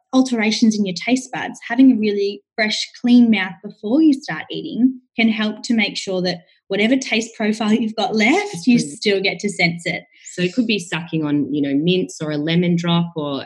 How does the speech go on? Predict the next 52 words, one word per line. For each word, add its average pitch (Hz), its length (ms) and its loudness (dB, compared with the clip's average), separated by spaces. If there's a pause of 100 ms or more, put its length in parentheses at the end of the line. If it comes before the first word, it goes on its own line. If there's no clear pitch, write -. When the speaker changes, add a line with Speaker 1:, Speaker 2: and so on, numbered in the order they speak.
Speaker 2:
um, 147 180 -8
Speaker 1:
Doing 285 220 6
Speaker 2:
you 247 60 8
Speaker 1:
a - 20 6
Speaker 2:
know, 180 80 6 (180)
Speaker 1:
mouthwash - 160 -10
Speaker 2:
even 180 340 2
having, 160 440 -2
yes, 175 160 0
Speaker 1:
beforehand. 220 460 -2 (260)
Speaker 2:
even 170 180 -4
some, 165 300 -6
some 175 220 -2
patients 160 340 -4
have 165 80 -6
said 151 180 -8
mineral 180 380 -2
water 180 400 -4 (320)
can 170 100 0
be 170 140 2 (100)
quite 139 160 -4 (100)
good 165 140 0
to - 80 -12 (100)
help, 165 180 -10 (100)
you 160 120 -8
know, 170 80 -8 (140)
break 165 160 -2 (140)
down 160 240 -4
any, 156 380 -4
you 156 100 -6
know, 147 100 -4
mucus 196 480 -4
or 165 60 -6
secretions. 175 840 -8
So 165 100 -6 (540)
Speaker 1:
And 220 120 4
everyone's 330 400 2
a 381 60 6
little 277 180 6
bit 226 160 -2
different 214 320 2
in 220 100 8
this 214 200 4
space, 202 420 -2
Jo, 202 220 0
in 214 260 2
that 214 160 2 (100)
some 233 300 0
people 240 320 0
lose 262 240 6
their 254 160 2
taste, 247 720 -2